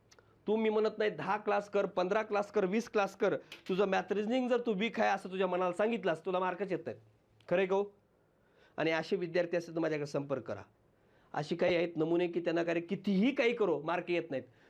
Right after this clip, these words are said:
तुम्ही किती क्लास करा रे, तुमचा क्लास मला किती आश्वासन देऊ की तुला मॅथ रिझनिंग एवढे आणतो, पण ते येणं शक्य नसतंय. आलं लक्षात? म्हणून आपण या पद्धतीने ॲडमिशन करे, अभ्यास करायचा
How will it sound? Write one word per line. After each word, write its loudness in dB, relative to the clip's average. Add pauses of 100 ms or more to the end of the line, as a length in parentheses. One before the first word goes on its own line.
(120)
तुम्ही 0
किती -2
क्लास 0
करा 2
रे, 0
तुमचा -2
क्लास -2
मला 2
किती 0
आश्वासन 2
देऊ 2 (320)
की -4
तुला 2
मॅथ 0
रिझनिंग 0
एवढे 4
आणतो, -2
पण -6
ते 0 (280)
येणं 2
शक्य -2
नसतंय. -4 (580)
आलं 2
लक्षात? 2 (340)
म्हणून 0 (120)
आपण 0
या 2
पद्धतीने 0
ॲडमिशन -2
करे, 0
अभ्यास -2
करायचा 0